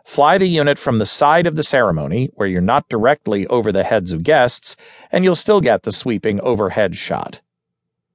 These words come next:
I began my drone tests early in the morning at the beach when there was no one around. This helped me get my sea legs. I eventually flew the Mavic Pro on vacation in more challenging settings, up and down a waterfall in Hawaii, into a sunrise,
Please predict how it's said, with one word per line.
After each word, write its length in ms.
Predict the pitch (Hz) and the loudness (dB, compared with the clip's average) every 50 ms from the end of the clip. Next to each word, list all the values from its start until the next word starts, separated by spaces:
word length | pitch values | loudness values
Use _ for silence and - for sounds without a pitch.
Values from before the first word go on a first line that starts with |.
| _ _ _ _ _ _ - | _ _ _ _ _ _ -2
I 80 | 147 | 0
began 320 | 151 175 160 180 185 185 180 | 0 2 2 2 2 2 2
my 160 | 156 139 135 | 2 2 2
drone 280 | 117 135 143 143 147 | 2 2 0 0 0
tests 400 | 127 - 139 131 117 - - - | 0 2 2 2 2 0 -2 -2
early 300 | 135 131 139 147 147 143 | 0 2 2 2 2 2
in 80 | 151 147 | 2 0
the 80 | 147 147 | 0 2
morning 440 | 143 117 95 87 87 98 113 120 - - | 2 2 2 0 0 -2 -4 -4 -4 -2
at 180 | 123 123 - | -4 -2 -2
the 60 | - | -2
beach 480 | 117 131 151 123 87 95 - - - - - | -2 0 0 0 -2 -4 -6 -8 -12 -12 -8
when 160 | - 123 120 | -4 -2 0
there 100 | 120 120 | 0 0
was 180 | 117 120 107 117 | 0 -2 -2 -2
no 120 | 120 110 | 0 0
one 160 | 104 101 92 | 0 0 0
around. 460 | 90 98 107 98 78 - - - - - _ _ _ _ _ _ _ | 0 0 0 0 -2 -4 -8 -14 -18 -20 _ _ _ _ _ _ _
This 180 | - 180 - | -2 -2 2
helped 220 | - 190 185 - - | 2 2 2 2 0
me 140 | 165 156 | -2 0
get 180 | 131 143 123 120 | 2 2 2 2
my 140 | - 90 85 | 0 -4 -6
sea 280 | 80 - - 147 127 | -6 -6 -4 -4 -4
legs. 480 | 92 64 57 - - - - - - - _ _ _ _ _ _ _ _ _ - | -4 -4 -8 -10 -12 -12 -12 -14 -14 -14 _ _ _ _ _ _ _ _ _ -2
I 120 | 123 127 | 0 2
eventually 680 | 135 131 120 147 - 170 - 160 143 135 127 123 113 | 2 4 2 2 0 0 -2 -2 0 0 0 0 -2
flew 280 | 104 - - 143 127 123 | -2 -2 -2 0 0 0
the 80 | 110 | 0
Mavic 360 | 110 113 123 131 120 107 - _ | 0 0 2 2 0 0 -2 _
Pro 280 | - - 120 117 147 | 0 2 2 4 4
on 120 | 143 117 101 | 2 2 0
vacation 600 | 95 92 - - 139 135 127 - - 95 85 104 | 0 -2 -2 -2 -2 -2 -2 -2 -4 -4 -2 -2
in 100 | 117 113 | 0 0
more 200 | 110 107 104 98 | 0 0 0 -2
challenging 600 | - - 156 160 147 110 90 82 76 80 73 - | -2 -2 -2 -2 0 0 -2 -2 -4 -6 -6 -8
settings, 500 | - - - - - - - 117 113 - - _ _ _ - - | -8 -6 -6 -6 -6 -6 -6 -8 -8 -8 -12 _ _ _ -10 -4
up 200 | - 143 143 - | -2 -2 0 0
and 160 | 147 143 143 135 | 0 0 0 2
down 240 | 135 131 131 131 | 2 2 4 4
a 40 | 135 | 2
waterfall 600 | 135 123 123 120 117 123 113 - - 113 110 110 | 2 2 2 4 4 2 2 2 2 2 4 4
in 100 | 113 113 | 2 2
Hawaii, 520 | 110 107 123 127 113 92 76 73 80 127 127 _ _ _ _ - | 0 0 0 2 2 0 0 -2 -2 -4 -6 _ _ _ _ -6
into 320 | - 101 90 - 104 95 | -6 -4 -4 -4 -4 -4
a 40 | 95 | -4
sunrise, 680 | - - 135 127 117 113 113 107 107 107 120 147 - - | -2 0 0 0 2 4 4 4 4 4 2 0 -2 -6